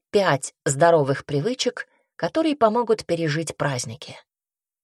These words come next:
Иногда текстовый контент должен располагаться изолированно и использоваться для какого-то процесса, как, например, в случае с рабочим листом, чек-листом или руководством.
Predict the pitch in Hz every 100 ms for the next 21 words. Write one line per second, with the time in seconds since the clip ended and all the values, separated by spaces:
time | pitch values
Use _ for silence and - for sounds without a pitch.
0 | _ _ _ _ _ _ _ _ - 147
1 | 131 123 165 269 277 247 254 - 214 214
2 | 185 175 156 240 233 - - 226 240 233
3 | 202 - 190 180 170 233 - 226 - 190
4 | 190 185 208 139 117 120 151 - _ _
5 | - 165 160 - - 254 202 180 175 -
6 | 170 160 - _ _ - 175 196 208 262
7 | 240 214 196 - 202 202 - 247 202 -
8 | - 147 - - - 208 202 185 156 175
9 | 175 170 156 - _ - - 190 165 -
10 | 165 156 - - 160 139 127 - 180 190
11 | - - 226 220 - _ - 185 151 160
12 | 175 - - 208 214 208 - _ 247 240
13 | 226 214 175 147 - - 135 131